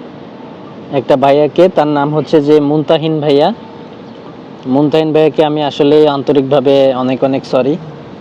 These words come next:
তার কারণ হচ্ছে মুনতাহিন ভাই আমাকে দুইবার তিনবার কমেন্ট করছে, আহ, যে ভাইয়া, কমেন্টটা পড়ি প্রথমে। "আসসালামু আলাইকুম ভাই, আশা করি আল্লাহর রহমতে ভালো আছেন।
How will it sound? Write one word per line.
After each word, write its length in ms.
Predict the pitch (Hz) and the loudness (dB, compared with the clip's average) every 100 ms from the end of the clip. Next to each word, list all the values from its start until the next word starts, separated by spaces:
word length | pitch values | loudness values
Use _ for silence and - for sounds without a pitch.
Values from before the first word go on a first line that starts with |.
| - - - - - - - - | -20 -18 -18 -16 -18 -18 -14 -2
তার 140 | 151 | 0
কারণ 300 | 147 165 180 | 2 2 2
হচ্ছে 240 | 175 170 190 | 0 0 0
মুনতাহিন 520 | 170 165 175 175 175 | 2 2 2 2 2
ভাই 160 | 170 175 | 4 4
আমাকে 300 | 165 151 160 | 2 0 2
দুইবার 380 | 147 156 160 165 | 4 4 4 2
তিনবার 300 | 175 170 170 | 2 4 2
কমেন্ট 380 | - 151 160 147 | 2 0 0 0
করছে, 280 | 156 - 175 | -2 2 0
আহ, 1700 | 233 - - - - - - - - - - 139 135 135 131 123 127 | 0 -2 -18 -18 -18 -18 -18 -18 -18 -16 -8 -2 0 0 0 -2 -2
যে 160 | 120 139 | 2 2
ভাইয়া, 540 | 131 151 160 147 165 190 - - 135 135 - | 4 4 4 4 0 -6 -12 -12 -8 -6 -2
কমেন্টটা 340 | 151 156 170 143 | -2 0 0 2
পড়ি 220 | 165 175 | 2 4
প্রথমে। 500 | 170 165 170 175 226 - - - - - | 4 4 2 2 -2 -6 -16 -16 -16 -8
"আসসালামু 500 | 139 139 175 170 170 | -4 0 2 2 2
আলাইকুম 380 | 165 165 175 185 | 2 2 2 2
ভাই, 160 | 170 160 | 4 4
আশা 260 | 156 - | 4 4
করি 240 | 156 165 165 | 2 4 4
আল্লাহর 320 | 151 147 151 | 4 4 2
রহমতে 360 | 151 160 156 151 | 2 0 0 0
ভালো 280 | 143 139 | 2 2
আছেন। 380 | 147 151 170 196 | 2 2 2 2